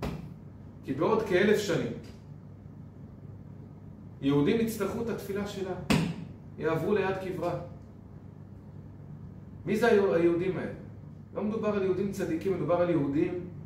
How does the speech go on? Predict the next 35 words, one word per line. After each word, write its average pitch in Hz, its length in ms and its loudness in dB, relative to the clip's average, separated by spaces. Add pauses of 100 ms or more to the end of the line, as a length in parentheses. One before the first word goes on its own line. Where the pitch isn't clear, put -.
(540)
שהוגלו 147 640 6
לבבל, 147 580 4 (920)
כי 131 120 0
הם 131 80 2
חטאו 175 440 0
בדברים 165 440 4
לא 202 100 2
פשוטים 196 360 0
שהגמרא 156 460 2
מונה 180 420 0 (460)
את 147 120 -2
הסיבות 160 460 2
לחורבן 156 440 2
בית 175 220 4
ראשון, 180 520 -4
עבודה 147 340 0
זרה, 175 320 0
גילוי 170 260 -2
עריות, 175 360 0
שפיכות 180 380 -4
דמים. 175 360 -4 (420)
בית 185 200 2
שני, 185 240 0
כולם 180 220 4
יודעים, 175 280 0
ב-, 151 280 0 (360)
בעוון 165 340 4
שנאת 160 300 -2
חינם. 127 280 -6 (200)
בית 170 180 -6
ראשון 185 240 -4
היו 185 180 4
הרבה 170 200 0
מאוד 170 180 -2
עבירות. 151 300 -2